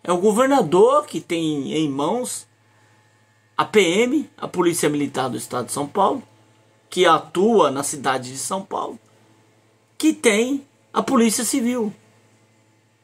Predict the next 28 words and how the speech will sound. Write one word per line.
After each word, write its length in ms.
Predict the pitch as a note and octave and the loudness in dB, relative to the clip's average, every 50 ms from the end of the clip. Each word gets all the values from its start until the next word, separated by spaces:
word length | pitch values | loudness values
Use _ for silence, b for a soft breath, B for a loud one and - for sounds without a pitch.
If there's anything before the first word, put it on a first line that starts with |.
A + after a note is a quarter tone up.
| _ _ _ | _ _ _
Se 160 | - - D4+ | -4 0 2
a 60 | - | 2
segurança 640 | - - D4+ C4+ A#3+ A#3 G#3+ G#3+ G#3 F#3+ - - F3 | 2 0 -2 0 2 2 2 2 0 0 -2 -2 -2
vai 300 | C#3+ C#3 D3+ D3+ C#3 C3 | 0 0 0 0 0 0
mal, 840 | A#2 A#2+ A#2 A#2 A#2 B2+ D3 F3 G#3+ A#3+ C4+ C4 A#3+ - A2+ - - _ _ _ _ _ _ _ _ _ _ _ _ _ _ _ _ _ | -2 -2 -2 -2 0 2 4 4 4 4 2 0 -2 -4 -8 -12 -18 _ _ _ _ _ _ _ _ _ _ _ _ _ _ _ _ _
vai 280 | - B2 F#3+ A#3 G#3+ F3 | -2 2 2 4 4 2
mal 400 | D3+ C3+ B2 C3 D#3 F#3+ A#3 A3+ | 0 0 0 2 4 4 4 2
por, 320 | A#3 - F4 B3 G3+ D#3+ | 0 0 2 2 2 0
por 260 | D3+ - - E3 D#3 | -4 -8 -4 0 2
essas 320 | D#3 E3 F3+ F3+ - D#3+ - | 2 2 2 0 -4 -8 -10
pessoas 640 | - D#3 C#3+ B2 - - F#3+ A3 C4 E4+ - - | -8 -6 -6 -6 -6 -2 0 0 0 0 0 -4
que 240 | - - B3+ F#3+ C#3 | -6 -8 -8 -8 -6
sempre 480 | - - - - D#4+ F#4 F4+ E4 E4 | -4 -4 -2 0 0 -2 -2 -4 -4
governaram 760 | A#3 F#3+ G3+ F3 F#3+ E3+ D3 D3+ D#3+ E3+ F3 D#3+ C#3 A2+ - - _ _ _ _ _ _ _ _ _ _ _ _ _ _ _ _ _ _ _ _ | -2 -2 0 0 -2 -2 0 0 2 2 2 0 -2 -6 -10 -16 _ _ _ _ _ _ _ _ _ _ _ _ _ _ _ _ _ _ _ _
a 80 | - E3 | -6 -4
cidade 480 | - - E3+ C3 D3+ D3+ C#3 C3 B2+ | -4 -4 0 2 2 2 2 0 -6
de 80 | B2 - | -8 -6
São 200 | - - - - | -6 -6 -6 -6
Paulo, 340 | - - - G#2 G#2 G#2+ G#2+ | -8 -8 -8 -8 -8 -8 0
que 100 | - G3 | 2 2
é 60 | G#3 | 2
a 100 | A3 A#3 | 2 2
direita. 480 | G3+ D#4 E4+ F#4 F4+ - - - - - _ _ _ _ _ _ _ _ _ _ _ _ _ _ _ _ _ _ _ _ _ _ _ _ _ _ _ _ _ - - - - | 0 0 -2 0 -2 -2 -4 -6 -8 -16 _ _ _ _ _ _ _ _ _ _ _ _ _ _ _ _ _ _ _ _ _ _ _ _ _ _ _ _ _ -6 -6 -6 -10
Quem 180 | - C#4 C#4+ C#4+ | -4 0 2 2
é 40 | |
responsável 640 | A#3+ A3 A3 G#3+ - A3 G3+ F#3+ - G3 F#3 F3+ - | 2 2 0 -2 -4 -6 -4 -2 0 0 0 0 -2
pela 180 | - F3 D#3+ D#3+ | -4 -2 -2 -2
segurança? 600 | D#3 - E3+ D#3 D#3 C#3+ C3 A#2 A2+ - - - | -2 -4 -4 -6 -6 -6 -6 -8 -10 -12 -16 -18